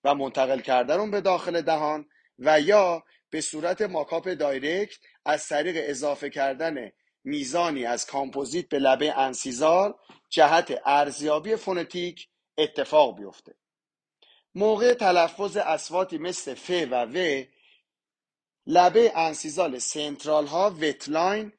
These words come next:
یا مرز بین قسمت مرطوب و خشک لبهٔ پایین رو باید تاچ بکنه.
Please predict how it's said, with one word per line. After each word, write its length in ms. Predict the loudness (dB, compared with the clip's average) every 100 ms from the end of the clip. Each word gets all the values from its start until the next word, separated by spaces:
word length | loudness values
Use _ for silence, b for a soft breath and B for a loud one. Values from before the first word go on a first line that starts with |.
| _ _
یا 460 | 2 6 6 4 -6 _ _
مرز 380 | -2 0 0 -2
بین 440 | -4 -4 -4 -4 -4
قسمت 460 | -4 -2 -4 -2
مرطوب 540 | -4 0 -2 -2 -4 -2
و 120 | -2
خشک 340 | 0 0 0
لبهٔ 320 | 4 4 4 2
پایین 300 | 0 0 -2
رو 100 | -2
باید 440 | 2 4 4 2 -4 _ _ _
تاچ 300 | 4 4 4
بکنه. 380 | -10 -14 -18